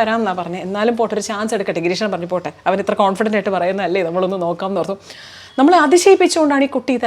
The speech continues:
അസംബിൾ ചെയ്തത്. അപ്പം ഇത് കഴിഞ്ഞിട്ട് തന്നെത്താനെ ആളുടെ സൈക്കിൾ നന്നാക്കുക, നന്ദുവിൻ്റെ ഓരോരോ കാര്യങ്ങൾ ശരിയാക്കി കൊടുക്കുക, കബേർഡ്, ഏഹ്, അസംബിൾ,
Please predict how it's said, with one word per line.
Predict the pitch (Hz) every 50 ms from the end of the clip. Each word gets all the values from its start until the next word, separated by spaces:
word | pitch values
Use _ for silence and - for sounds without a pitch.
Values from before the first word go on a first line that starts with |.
| 208
അസംബിൾ | - - 202 202 214 202
ചെയ്തത്. | 165 143 147 151 - - _ _ _ _ _ _ _ _ _ _ _ _ - -
അപ്പം | 185 196 220 226 226 - - - - - - -
ഇത് | 285 311 302
കഴിഞ്ഞിട്ട് | 269 262 262 240 262 254
തന്നെത്താനെ | 226 226 220 233 226 226 233 233 220 202
ആളുടെ | 202 202 196 208 202 202 - -
സൈക്കിൾ | 208 190 180 - 202 190 190 - 196 -
നന്നാക്കുക, | 180 175 180 180 180 175 - 185 185 190
നന്ദുവിൻ്റെ | 185 190 196 202 214 208 208 190
ഓരോരോ | 180 180 190 185 190 185
കാര്യങ്ങൾ | 185 175 170 165 170 180 185 -
ശരിയാക്കി | - 175 170 175 170 165 - 175
കൊടുക്കുക, | - 170 165 - 185 175 175
കബേർഡ്, | 196 185 170 196 202 208 208 214 233 - - - - - - _ -
ഏഹ്, | 196 190 196 -
അസംബിൾ, | 196 - 202 196